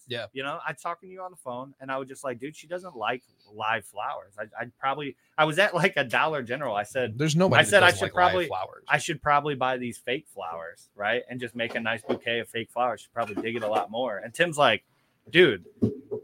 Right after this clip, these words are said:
Speaker 2: stop it. Get her real flowers."
Speaker 1: <laughs> Just spend the money, you
Speaker 2: Yeah.
Speaker 1: cheap ass.
Speaker 2: Yeah,
Speaker 1: Yeah.
Speaker 2: all that stuff. Hey, shit, the fake flowers were actually gonna be way more expensive, I think.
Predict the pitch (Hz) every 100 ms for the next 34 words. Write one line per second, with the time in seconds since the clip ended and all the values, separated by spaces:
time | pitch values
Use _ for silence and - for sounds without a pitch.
0 | _ _ - - - 160 147 98 - -
1 | - _ - 143 175 185 151 160 156 147
2 | 135 147 139 107 123 - - 302 - -
3 | - 180 208 170 123 120 185 98 101 202
4 | 147 139 123 107 104 127 - 202 202 127
5 | - 156 170 156 - 170 120 202 160 -
6 | 226 - 180 180 349 - 185 160 131 151
7 | - 127 120 113 107 92 117 120 107 95
8 | - 117 98 95 - 95